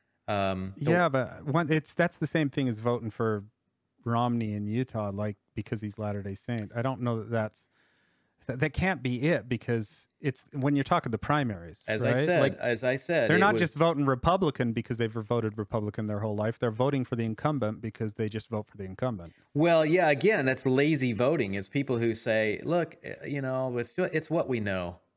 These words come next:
Speaker 1: It's the devil we know." So that's why they
Speaker 2: Yeah.
Speaker 1: do it. Uh, the White House press secretary, it doesn't matter who the White House press secretary is.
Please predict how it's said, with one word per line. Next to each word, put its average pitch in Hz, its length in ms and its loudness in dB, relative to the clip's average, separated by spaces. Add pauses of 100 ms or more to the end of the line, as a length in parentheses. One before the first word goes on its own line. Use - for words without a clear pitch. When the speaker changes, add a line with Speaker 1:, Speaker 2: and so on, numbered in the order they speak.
(180)
Speaker 1:
It's 160 160 -4
the 160 100 -2
devil 147 400 2
we 120 160 0
know." 92 400 -2 (520)
So - 140 -4
that's 147 240 2
why 131 140 0
they 107 120 -2
Speaker 2:
Yeah. 98 80 -4
Speaker 1:
do 101 200 0
it. 98 180 -4 (300)
Uh, 113 320 2
the 131 100 -2
White 147 280 2
House 139 200 2
press 135 300 -2
secretary, 98 560 -2
it 143 80 -4
doesn't 202 220 -4
matter 98 260 0
who 104 100 -2
the 95 120 -2
White 92 180 -2
House 90 140 -6
press 92 200 -8
secretary 85 560 -8
is. 95 200 -10